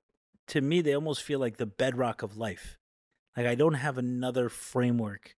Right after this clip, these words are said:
for living day to day than this one. It feels to me like the bedrock even of Judaism and spirituality. Like, what is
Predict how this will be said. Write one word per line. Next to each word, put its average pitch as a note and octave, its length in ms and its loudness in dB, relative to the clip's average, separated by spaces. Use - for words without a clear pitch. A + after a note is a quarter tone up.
for B2 200 0
living A#2+ 360 0
day A#2 160 0
to A2 100 -6
day B2+ 240 2
than A#2 180 -4
this G#2+ 200 -6
one. F#2+ 180 -14
It C3 140 0
feels E3 300 4
to D#3+ 100 -2
me D#3+ 120 0
like D3 220 2
the C#3+ 80 0
bedrock D3 560 2
even D3 220 -4
of C#3 140 -6
Judaism C3+ 640 0
and A2 100 -6
spirituality. C#3+ 760 -2
Like, A2+ 180 -4
what E3+ 120 4
is E3 120 2